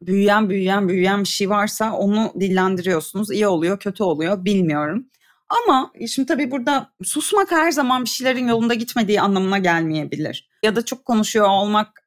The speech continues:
aslında bir şeyleri maskeliyor olabilir. Ben sadece bu bölümde hani başta düştüğüm şerhi şöyle yumuşatarak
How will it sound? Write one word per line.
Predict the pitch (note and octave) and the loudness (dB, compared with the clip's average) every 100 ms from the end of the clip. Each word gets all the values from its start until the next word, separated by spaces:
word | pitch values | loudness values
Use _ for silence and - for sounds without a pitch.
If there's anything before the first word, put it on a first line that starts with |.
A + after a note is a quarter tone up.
| _ | _
aslında | F#3+ - A3 G#3 | -6 -2 0 0
bir | |
şeyleri | F3+ A3 G#3 G#3+ | 0 -2 0 2
maskeliyor | A#3 - G3 E3 D#3 | 0 0 -2 0 0
olabilir. | C3+ A#2 D3 D3+ D#4+ - _ _ _ | 0 -4 -8 -10 -10 -14 _ _ _
Ben | C4 D#4+ E4+ | 2 4 2
sadece | D#4+ F4 F4 C4 A3 B3 | -2 0 0 0 -4 -4
bu | B3 | -2
bölümde | C4+ A3+ A3+ F#3 A3+ - | 0 4 4 4 0 0
hani | G#3 G3 | 0 0
başta | G#3+ - A3 | -2 -4 -8
düştüğüm | - - G#3+ G#3+ | -8 -4 -2 0
şerhi | G#3+ F#3 G#3 A3+ | 0 2 0 0
şöyle | G#3+ G3+ F#3 E3+ - | 2 2 2 -2 -2
yumuşatarak | F#3 F3+ F#3 F#3 E3 D#3+ | -4 -4 -4 -2 -2 -4